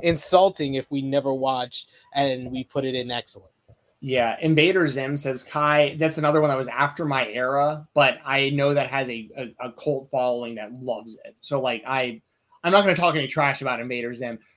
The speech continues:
Speaker 2: Me, see, here's the thing. Me and S P three had watched enough of Romeo to know it belonged in the trash, but we don't
Speaker 1: <laughs>
Speaker 2: wanna, we don't wanna, like, just guess that some of these shows we haven't seen weren't good because we just, you know, that isn't fair. But, uh, but Romeo was ass, so we can,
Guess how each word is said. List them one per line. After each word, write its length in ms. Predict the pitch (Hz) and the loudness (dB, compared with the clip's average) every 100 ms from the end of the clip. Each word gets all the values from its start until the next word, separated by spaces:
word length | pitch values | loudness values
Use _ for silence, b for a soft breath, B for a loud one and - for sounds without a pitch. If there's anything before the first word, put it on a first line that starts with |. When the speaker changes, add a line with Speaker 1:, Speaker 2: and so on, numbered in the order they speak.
| 165 | -2
Speaker 2:
Me, 240 | 220 269 | 0 0
see, 180 | 180 208 | -2 -2
here's 160 | 220 202 | -2 -2
the 80 | |
thing. 260 | 160 165 147 | -4 -2 -2
Me 180 | 214 277 | -2 -2
and 260 | 233 156 156 | -4 -4 -4
S 160 | 165 | -4
P 140 | 165 151 | -4 -4
three 240 | 165 156 | 0 0
had 120 | 147 | 0
watched 320 | 147 147 147 | 2 0 0
enough 360 | 147 147 147 151 | -4 -2 0 0
of 140 | 143 | -2
Romeo 420 | 131 131 143 160 156 | -2 -2 0 0 -2
to 120 | 139 | -4
know 160 | 131 147 | -2 -2
it 120 | 131 | -2
belonged 280 | 135 135 139 | -4 -2 -4
in 80 | 123 | -8
the 60 | |
trash, 540 | 110 127 123 147 - - _ - | -8 -4 -2 -4 -6 -16 _ 0
but 80 | 160 | 4
we 100 | 165 | 4
don't 220 | 180 185 | 4 4
Speaker 1:
<laughs> 0 | |
Speaker 2:
wanna, 460 | 175 170 156 139 - - - | 4 6 4 2 -4 -14 -2
we 60 | 165 | 4
don't 160 | 214 | 4
wanna, 180 | 226 202 | 4 2
like, 280 | 170 156 139 | 4 2 0
just 300 | 170 156 - - - 135 - | -4 -4 -6 -18 -18 -8 0
guess 480 | 147 139 - - - | 2 2 -2 -10 -4
that 160 | 143 139 | -4 -2
some 100 | 143 | -4
of 60 | |
these 100 | 131 | -4
shows 200 | 123 135 | -4 -6
we 40 | 131 | -6
haven't 240 | 127 123 | -8 -10
seen 160 | - 127 | -12 -12
weren't 260 | 120 113 113 | -12 -12 -12
good 180 | 104 101 | -12 -12
because 240 | - 123 | -14 -12
we 100 | 120 | -10
just, 240 | 113 110 - - | -10 -12 -16 -18
you 80 | |
know, 80 | 107 | -10
that 140 | 117 127 | -8 -8
isn't 200 | 113 - | -12 -14
fair. 320 | 117 110 107 _ _ - | -12 -12 -14 _ _ 6
But, 140 | 147 | 6
uh, 180 | 135 123 | 6 4
but 200 | 147 147 | 4 4
Romeo 320 | 180 165 135 113 | 4 2 0 -4
was 140 | 110 | -8
ass, 320 | 104 101 - | -12 -14 -12
so 100 | 120 | -10
we 100 | 117 | -10
can, 220 | 113 107 | -12 -20